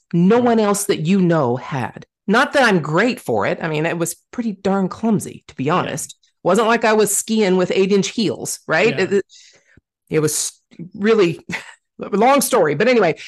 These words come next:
Speaker 1: you know, I have that. And that experience taught me something that I cannot let go, that I bring through everything I look at. Every single experience we've had, every choice we've made, every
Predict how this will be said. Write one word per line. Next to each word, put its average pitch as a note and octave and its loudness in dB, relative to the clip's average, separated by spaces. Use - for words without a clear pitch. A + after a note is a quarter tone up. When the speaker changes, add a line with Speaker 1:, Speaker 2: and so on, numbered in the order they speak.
Speaker 1:
you A3+ 2
know, A3+ 2
I G3 0
have A#3+ -2
that. A#2+ -2
And F3 2
that G#3 2
experience G#3+ 0
taught - -8
me E3 0
something A2 -6
that F#3 0
I A3+ 2
cannot B3 0
let C4+ -4
go, C3 0
that E3+ 0
I E3 0
bring G#3 2
through F3 0
everything F#3 0
I E3 -2
look B3+ -6
at. - -10
Every A#3+ 2
single A3+ 2
experience G#3 -2
we've F#3+ 0
had, F#3 -2
every C#3+ -4
choice G3+ -2
we've C3 -6
made, A2+ -4
every F3 0